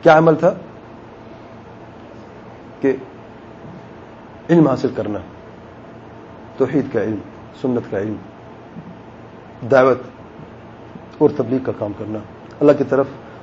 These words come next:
لوگوں کو دعوت دینا، صبر کرنا، تقوی اور <clears throat> اللہ تعالیٰ کے ذکر میں وقت گزارنا، جو اللہ تعالیٰ کا حکم تھا اس وقت،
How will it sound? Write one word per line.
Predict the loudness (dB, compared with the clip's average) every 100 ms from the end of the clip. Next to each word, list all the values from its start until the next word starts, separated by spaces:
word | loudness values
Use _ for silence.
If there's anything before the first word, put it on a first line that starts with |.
| -2
لوگوں | 4 4 4
کو | 2
دعوت | 4 2 2 -2
دینا، | -4 -6 -10 -18 -18 -20 -20 -20 -20 -20 -14
صبر | 0 0 0 -2
کرنا، | -4 -4 -6 -2
تقوی | 0 2 2 0 -6 -20 -20 -20 -20 -20 -20 -20 -20 -20 -20 -16 2
اور | 6 6 4 -10 -20 -20 -20 -20 -20 -20 -20 -20 -20 -20 -20 -8 4
<clears throat> | 6 6 2 -8 -16 -20 -20 -20 -20 -20 -20 -20 -20 -20 -20 -20 -20 -20 -20 -20 -20 -20 -20 -20 -20 -20 -20 -20 -14 2
اللہ | 4
تعالیٰ | 6 6 4
کے |
ذکر | 2 0 2 4
میں | 4 2 -4 -18 -20 -20 -10 0
وقت | 0 0 -2
گزارنا، | 2 2 2
جو | 4
اللہ | 4
تعالیٰ | 6 4 4
کا | 0
حکم | 0 0
تھا | 0
اس | -2
وقت، | -6 -8 -10